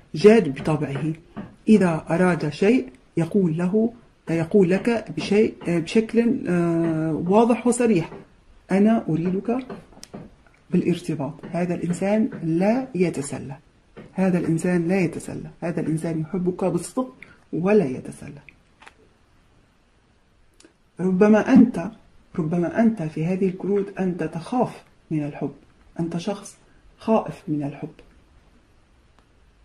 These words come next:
أنت منعكف على نفسك، وهنا متباعد. أنت خائف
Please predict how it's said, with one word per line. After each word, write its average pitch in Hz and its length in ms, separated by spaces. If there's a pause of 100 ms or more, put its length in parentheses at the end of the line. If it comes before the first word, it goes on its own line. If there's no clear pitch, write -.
(120)
أنت 190 360 (160)
منعكف 196 360
على 190 200
نفسك، - 460 (720)
وهنا 196 360
متباعد. 208 580 (680)
أنت 175 260
خائف 208 440